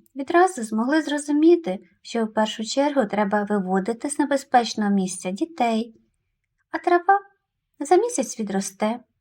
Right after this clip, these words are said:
«За місяць? Не впевнений. Адже йдеться до пізньої осені», — заперечив Стьопа. «Треба потурбуватися про нові хатинки для постраждалих від пожежі звірят.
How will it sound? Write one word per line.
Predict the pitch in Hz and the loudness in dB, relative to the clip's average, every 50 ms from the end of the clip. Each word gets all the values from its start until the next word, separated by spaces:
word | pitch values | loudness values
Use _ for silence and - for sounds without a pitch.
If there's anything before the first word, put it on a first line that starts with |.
| _ _ _ _ _ _ _ _ _ - | _ _ _ _ _ _ _ _ _ -12
«За | 220 - 269 | -6 -2 0
місяць? | 269 285 311 359 339 - - 254 226 226 - - - - _ _ _ _ _ _ _ - | 2 4 4 4 4 2 -4 -6 -6 -8 -10 -16 -20 -20 _ _ _ _ _ _ _ -2
Не | 302 330 320 | 0 0 0
впевнений. | 330 - - 254 262 277 277 262 247 233 214 208 202 202 240 247 _ _ _ _ _ _ _ _ _ _ _ | 0 2 4 4 4 4 2 0 -4 -4 -4 -4 -4 -6 -8 -10 _ _ _ _ _ _ _ _ _ _ _
Адже | - 262 262 - 302 | -4 -4 -2 0 -2
йдеться | 294 254 302 294 294 - 311 | 0 0 0 0 0 0 -2
до | 254 285 294 | -2 -2 -2
пізньої | 294 - 285 285 285 - 294 294 285 269 | -2 -2 -4 -4 0 0 2 2 2 2
осені», — | 240 240 254 269 269 - - 262 233 220 208 208 220 220 - - | 2 0 0 -2 -2 -2 -2 -2 -2 0 0 -2 -2 -6 -8 -12
заперечив | 220 202 - 202 - 202 202 202 196 196 - 202 202 | -10 -8 -8 -4 0 0 2 2 0 -2 -4 -6 -6
Стьопа. | - - - 196 196 196 - 196 220 220 _ _ _ _ _ _ _ _ _ _ _ _ | -8 -4 -2 -2 -2 -2 -2 -4 -4 -6 _ _ _ _ _ _ _ _ _ _ _ _
«Треба | - - 254 277 311 320 | -4 -2 0 2 2 2
потурбуватися | 330 320 269 - 269 254 233 247 247 233 247 254 262 269 269 262 - 269 254 | 2 0 -4 -4 -4 -4 -2 -4 0 2 4 4 4 2 -4 -4 -2 -2 -2
про | 262 - 233 | -2 -2 -2
нові | 226 226 233 233 262 277 | -2 -2 -2 -2 -4 -2
хатинки | - 339 339 339 330 302 277 262 269 269 - 233 247 254 - _ _ _ _ _ - | 2 2 0 2 0 0 0 0 0 -2 -4 -8 -8 -8 -10 _ _ _ _ _ -4
для | 226 220 | -4 -2
постраждалих | 214 - 208 208 - - 202 202 - - 254 302 349 330 - - | -2 -2 -4 -4 -4 -4 -4 -2 0 2 4 4 4 2 0 -2
від | 220 220 - - | -8 -8 -6 -4
пожежі | 220 202 202 202 208 220 - - 254 | -4 -2 0 0 -2 -2 -4 -8 -10
звірят. | - - - 240 220 208 196 190 190 | -12 -8 -8 -4 0 2 2 2 2